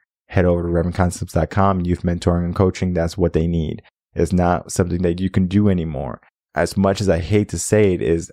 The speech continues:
at a certain age, they're gonna stop paying attention to you if you didn't pay attention to them at a certain age. So do your best when they're young to make sure that they wanna come to you when they're older. And if you don't do it, then you have to pay someone like me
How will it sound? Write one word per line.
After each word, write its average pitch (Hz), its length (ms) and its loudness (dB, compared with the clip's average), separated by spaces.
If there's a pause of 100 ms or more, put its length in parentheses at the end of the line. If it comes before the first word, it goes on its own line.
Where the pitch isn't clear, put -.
at 87 160 2
a 92 60 0
certain 101 460 0
age, 98 340 2
they're 92 100 4
gonna 92 140 2
stop - 260 0
paying 92 180 0
attention 101 440 -2
to - 160 -2
you 82 160 2
if 78 180 -4
you 98 260 0
didn't 95 340 0
pay 90 140 2
attention 85 360 -4
to - 120 -20
them 87 240 2
at 80 160 -2
a - 40 -6
certain - 340 -4
age. 78 460 -6 (480)
So 92 540 2
do 101 120 2
your 113 220 2
best 87 400 0 (180)
when 90 220 -2
they're 82 120 2
young 87 520 0 (320)
to - 120 0
make 87 200 4
sure 90 180 2
that 82 160 2
they 85 140 2
wanna 82 260 -2
come 90 260 -2
to - 140 -6
you 85 80 0
when 80 160 -2
they're 76 220 -6
older. 87 520 0 (560)
And 98 120 2
if 90 160 0
you 92 80 0
don't 110 340 0
do 78 220 -2
it, 73 160 -6 (400)
then 95 160 2
you 92 80 2
have 87 100 2
to - 100 -4
pay 95 200 2
someone 95 400 2
like 90 200 0
me 82 360 -4